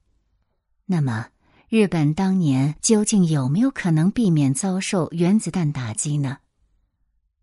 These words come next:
通常的说法是，日本如果及时接受波茨坦公告宣布投降，而不是将盟国的最后通牒置之不理，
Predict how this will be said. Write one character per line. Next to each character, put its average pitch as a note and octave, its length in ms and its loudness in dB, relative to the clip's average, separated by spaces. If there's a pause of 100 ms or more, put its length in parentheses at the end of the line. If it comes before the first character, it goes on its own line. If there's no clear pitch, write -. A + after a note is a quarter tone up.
(160)
通 G#3 200 2
常 F3 200 0
的 F3 80 0
说 E3+ 180 -4
法 C#3+ 220 -6
是， - 260 -8 (480)
日 C#4 140 2
本 A#3 160 4
如 A3+ 100 2
果 F#3+ 240 2
及 G3 260 0
时 F#3 280 -2
接 A3+ 240 -2
受 G3 280 -2
波 G#3 200 -2
茨 - 120 -10
坦 C#3+ 220 0
公 F3+ 240 0
告 E3+ 240 -2
宣 D#3+ 260 -2
布 D#3 120 -6
投 C#3 200 -8
降， A#2 320 -6 (320)
而 G#3+ 120 2
不 B3 100 -6
是 A3+ 160 -4
将 B3 180 2
盟 G#3 240 4
国 F3+ 160 -4
的 F#3 120 -4
最 G3 160 -2
后 F3 120 -2
通 G3 240 0
牒 F3+ 160 0
置 E3+ 200 -2
之 F#3+ 120 -6
不 A#3 200 -6
理， C#3 320 -10